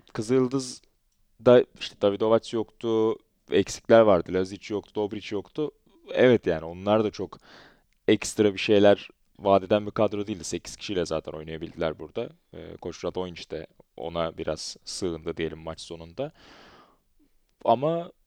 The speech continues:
yani Henry'den bahsetmişken Henry'nin gerçekten ben şeyini çok beğendim. Savunmada boğdu.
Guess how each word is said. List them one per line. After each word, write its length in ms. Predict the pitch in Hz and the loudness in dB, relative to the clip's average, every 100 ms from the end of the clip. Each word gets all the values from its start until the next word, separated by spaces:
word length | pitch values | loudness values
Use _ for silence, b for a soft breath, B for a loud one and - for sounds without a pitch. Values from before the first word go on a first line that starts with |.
| _ _ | _ _
yani 160 | 104 85 | -2 2
Henry'den 580 | 110 123 120 127 135 127 | 4 4 0 -4 -2 -2
bahsetmişken 600 | 127 - - - - 95 | -2 -4 -10 -10 -8 -4
Henry'nin 320 | 101 110 120 | -4 -6 4
gerçekten 460 | 120 123 127 104 101 | 4 6 2 -4 -4
ben 120 | 98 | -6
şeyini 220 | 107 101 | -8 -8
çok 200 | 110 - | -10 0
beğendim. 260 | 101 82 78 | 2 2 -6
Savunmada 500 | 90 90 107 104 92 | -10 -4 -2 -2 0
boğdu. 420 | 90 92 104 | -2 -2 -6